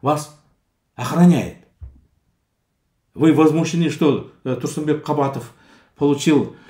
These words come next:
награду. Он ро-, делает ровно то же, что и вы. Вы поддерживаете Токаева, вы пропагандируете Токаева.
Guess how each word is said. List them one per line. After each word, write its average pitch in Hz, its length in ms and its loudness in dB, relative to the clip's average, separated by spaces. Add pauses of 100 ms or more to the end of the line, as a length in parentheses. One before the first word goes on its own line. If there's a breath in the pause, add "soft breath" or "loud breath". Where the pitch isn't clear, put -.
(140)
награду. 135 600 0 (960)
Он 143 300 0
ро-, 170 200 2
делает 180 280 6
ровно 165 300 4
то 196 140 2
же, 202 120 -2
что 147 380 0
и 120 340 -2
вы. 175 360 -2 (140 loud breath)
Вы 175 180 4
поддерживаете 151 640 0
Токаева, 123 720 -6 (100)
вы 160 100 0
пропагандируете 156 720 2
Токаева. 123 800 -6